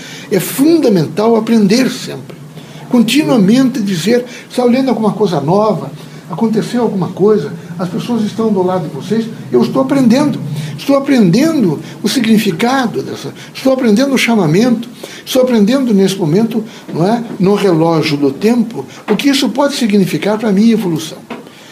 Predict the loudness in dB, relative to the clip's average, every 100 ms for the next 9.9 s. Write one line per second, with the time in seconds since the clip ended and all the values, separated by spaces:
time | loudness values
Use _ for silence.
0 | -20 -20 -20 -2 0 0 2 2 2 0
1 | 2 2 2 2 -2 2 2 2 0 -4
2 | -4 2 4 4 4 0 -4 -4 0 2
3 | 2 2 -4 -12 -10 -8 -4 -2 -4 -6
4 | -10 -2 0 0 -6 -18 -20 -18 -4 -2
5 | -2 -4 -14 -20 -14 -8 0 2 4 4
6 | 2 0 -4 -10 -12 -14 -14 -14 -16 -18
7 | -20 -20 -20 -20 -6 -2 2 2 4 4
8 | 4 2 0 -2 0 -2 -2 -8 -8 -2
9 | -2 0 0 0 -6 -10 -16 -16 -18